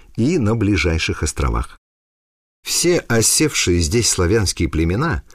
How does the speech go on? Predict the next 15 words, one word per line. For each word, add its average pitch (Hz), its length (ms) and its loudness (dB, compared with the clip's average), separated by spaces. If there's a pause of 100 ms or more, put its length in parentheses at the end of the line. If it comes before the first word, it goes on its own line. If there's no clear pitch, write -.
(360)
прославились 160 840 2
не 135 180 2
меньше 117 480 2
венетов, 147 760 0 (300)
как - 220 -2
смелые 104 520 4
мореходы 85 760 2
по 73 180 0
северным 69 500 0
морям, 67 480 0 (400)
отважные 98 680 0
воины 135 720 2
и 107 140 -2
предприимчивые 101 960 -2
торговцы. 104 720 -4